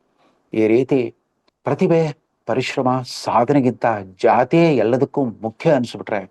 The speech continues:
ಮುಂದೆ ಮೆರಿಟ್ ಕೋಟಾಗೂ ಒಂದಿಷ್ಟು ಮೀಸಲಾತಿ ಕೊಡಿ ಅಂತ ಕೇಳೋ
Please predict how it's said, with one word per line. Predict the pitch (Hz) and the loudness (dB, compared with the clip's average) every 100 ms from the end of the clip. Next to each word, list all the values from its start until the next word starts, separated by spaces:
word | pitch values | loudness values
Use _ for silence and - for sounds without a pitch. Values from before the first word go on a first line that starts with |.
| _ _ _ _ - | _ _ _ _ -6
ಮುಂದೆ | 117 127 117 107 _ _ _ _ _ - | 0 2 2 -2 _ _ _ _ _ 2
ಮೆರಿಟ್ | 120 151 180 - | 4 6 4 2
ಕೋಟಾಗೂ | 170 165 156 165 | 2 4 2 2
ಒಂದಿಷ್ಟು | 151 127 143 | 0 -2 -4
ಮೀಸಲಾತಿ | 110 127 120 127 123 | 0 0 0 -2 -4
ಕೊಡಿ | 117 123 117 | -6 -4 -4
ಅಂತ | 107 | -6
ಕೇಳೋ | 110 110 | -6 -4